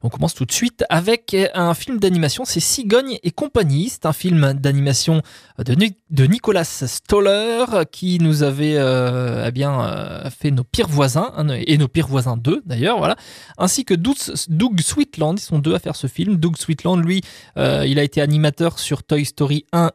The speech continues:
et deux, sur Monstres et compagnie, Le Monde de Nemo, sur Cars, voilà, autant dire que lui c'est un habitué.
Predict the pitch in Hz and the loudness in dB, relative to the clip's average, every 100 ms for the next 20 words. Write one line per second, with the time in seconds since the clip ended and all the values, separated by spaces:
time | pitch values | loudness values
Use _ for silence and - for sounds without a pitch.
0 | 143 135 135 196 214 214 - 143 156 160 | -2 -4 0 0 2 0 -4 -2 -2 -2
1 | 143 135 131 127 160 185 175 131 120 117 | -4 -6 -2 2 2 2 0 0 0 -2
2 | 123 127 175 175 - - - 185 156 135 | -2 0 2 2 -2 -6 2 2 2 0
3 | 131 113 139 151 - 135 165 - 123 156 | 0 -2 -2 -2 -2 -2 -2 -4 0 0
4 | 165 127 - 240 | 0 -4 -2 -2